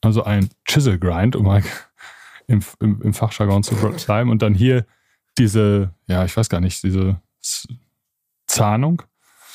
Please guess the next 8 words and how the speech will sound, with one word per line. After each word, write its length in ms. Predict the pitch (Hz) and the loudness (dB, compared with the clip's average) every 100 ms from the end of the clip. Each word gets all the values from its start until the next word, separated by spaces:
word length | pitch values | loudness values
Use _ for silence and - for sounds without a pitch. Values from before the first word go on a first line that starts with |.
| - - - _ _ _ - | -16 -16 -18 _ _ _ -6
Und 340 | - 120 113 - 113 - _ - | 0 2 0 -6 -20 -20 _ 0
man 160 | 113 | 0
kann 240 | - 117 127 | 0 0 2
dann 260 | 143 123 | 0 0
halt 160 | 131 123 | 0 0
einfach 360 | 123 117 135 | -2 -2 -4
quasi 680 | - 127 123 123 127 127 - - - - | -2 0 0 2 0 0 -4 -14 -12 -2
so 540 | 107 110 127 143 | 2 2 0 -2